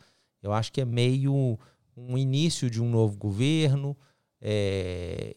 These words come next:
que sempre traz, né, independente do, do, do governo que tá, que tá saindo, do governo que tá entrando, sempre gera uma instabilidade.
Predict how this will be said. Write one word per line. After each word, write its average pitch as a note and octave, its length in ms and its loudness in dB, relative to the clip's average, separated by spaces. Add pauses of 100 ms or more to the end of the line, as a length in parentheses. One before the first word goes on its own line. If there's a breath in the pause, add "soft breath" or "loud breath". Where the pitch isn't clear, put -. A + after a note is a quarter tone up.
que - 140 -10
sempre D3 480 -2
traz, A2+ 500 2
né, A2 80 -2
independente A#2 800 -2
do, G#2 240 -10
do, A2 260 -10
do G2+ 160 -10
governo G#2 360 -2
que G2 160 -4
tá, - 260 -12
que - 140 -8
tá G#2+ 120 -2
saindo, A2 520 -2
do A2 100 -6
governo G#2 320 -4
que - 80 -14
tá - 140 -4
entrando, A2+ 460 -4
sempre D3 540 -2
gera G#2 320 4
uma G#2+ 140 -2
instabilidade. A#2 1040 -2